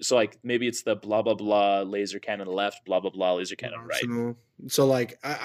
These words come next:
Speaker 2: I think, like, if I'm visualizing it now, I think it's two blacks and a white for a gun. So that would mean that it's just base attack would be four blacks and two whites. I think
Speaker 1: Mm-hmm.
Speaker 2: that's pretty decent.
Speaker 1: Yeah, and I would say there's probably not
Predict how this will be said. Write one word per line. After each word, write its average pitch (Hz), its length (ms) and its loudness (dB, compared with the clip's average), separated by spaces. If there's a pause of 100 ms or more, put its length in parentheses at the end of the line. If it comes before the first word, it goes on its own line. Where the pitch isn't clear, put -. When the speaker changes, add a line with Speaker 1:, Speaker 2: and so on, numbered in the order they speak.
Speaker 2:
I - 20 4
think, 165 300 -2 (100)
like, 139 240 -4
if 143 120 -2
I'm 147 120 0
visualizing 151 440 2
it 117 80 -4
now, 113 160 -2
I 117 60 -2
think 117 140 -6
it's - 260 -8 (460)
two 175 140 4
blacks 135 320 0
and 127 100 -4
a 110 40 -4
white 104 220 -4
for 127 100 -6
a 113 40 -6
gun. 117 280 -4
So - 160 -2
that 120 220 -2
would 131 120 0
mean 117 300 -2 (100)
that 131 240 0
it's 127 220 -2 (240)
just 117 260 -4
base 127 220 2
attack 117 420 -2 (480)
would 117 160 -4
be 110 260 0
four 117 360 0
blacks 110 340 0
and 110 100 -6
two 113 140 -4
whites. 110 440 -4 (140)
I 139 100 -2
think 143 100 2
Speaker 1:
Mm-hmm. 127 60 2
Speaker 2:
that's 120 160 -4 (260)
pretty 120 240 -2
decent. 127 340 -2
Speaker 1:
Yeah, 107 200 0 (360)
and 110 140 0
I 113 60 6
would 120 140 4
say 139 140 4
there's 131 160 0
probably 127 460 2
not 110 320 -2